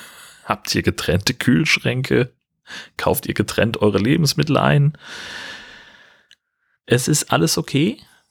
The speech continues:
Haben wir alles nicht? Wir bewahren nur Gesches Müsli nicht im Kühlschrank auf. Also, äh, sprich, wir essen einfach nur unterschiedliche Sachen. Es besteht überhaupt kein Grund <laughs> für Irritation an der Stelle.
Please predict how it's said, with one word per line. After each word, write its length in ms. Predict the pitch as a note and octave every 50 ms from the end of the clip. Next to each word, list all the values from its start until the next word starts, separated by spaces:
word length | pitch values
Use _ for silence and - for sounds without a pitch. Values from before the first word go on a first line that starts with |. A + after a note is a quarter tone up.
| _ _ _ _ _ _ _ _ _ _ _ _ _ _ -
Haben 240 | - - G3 F#3 F3+
wir 160 | F3+ F3 F3+ -
alles 380 | - C#3 F#3+ A3+ G#3+ - -
nicht? 400 | F#3+ A3 C4 - - - - _ _ _ -
Wir 120 | C#3 C#3 C3+
bewahren 480 | C#3 C3 A#2 A#2 A#2+ B2 C#3+ D#3 D#3+ D3+
nur 240 | C#3+ C3+ C#3+ D3+ C#3+
Gesches 520 | C3+ - A#2+ C3+ C#3+ - C#3 B2+ - -
Müsli 420 | B2 B2 C#3 D3+ - - C3+ C3+
nicht 260 | B2+ B2 B2 C3 - -
im 100 | C3 A#2+
Kühlschrank 540 | - - C#3 C3 - - - - E3+ -
auf. 320 | - - - F#3+ - - - _ _ _ _ _ _ _ _ _ _ -
Also, 320 | A2 G#2+ A2 A#2 A#2+ A2+
äh, 140 | - - - - - - - - - _ -
sprich, 420 | - - - C#3 C#3+ - - -
wir 260 | - B2 B2 B2+ -
essen 300 | - C3+ - - D3+ C3+
einfach 360 | - A2+ B2 C3+ - C3+ A#2+ A2
nur 360 | A#2 A#2+ A#2+ A#2 A#2+ - _
unterschiedliche 680 | - C3 B2+ B2 B2+ A#2+ - - A#2+ G2 A2 F#2+ G#2+ G2
Sachen. 480 | F#2+ A2 A#2+ B2 C#3 C#3 C#3 D3+ D#3+ _ _ _ _ _ _ -
Es 140 | - G#2 -
besteht 440 | - G#2+ G2 - - G2 G2+ G2 -
überhaupt 460 | - G#2 G#2 F2+ - A#2 A#2 - -
kein 180 | - - G2+ G2
Grund 320 | - - G2+ G2+ G2 -
<laughs> 0 |
für 280 | - - - - - D3
Irritation 1040 | - - A2+ - G2 F#2+ - - G#2 F2+ G#2 - - - G#2+ G#2 G2+ G2+ G2+ F#2 - - - - - - - - - _
an 180 | - G2 G2 F#2+
der 220 | F#2 G2 F2 F2+
Stelle. 440 | - - - - - - - - -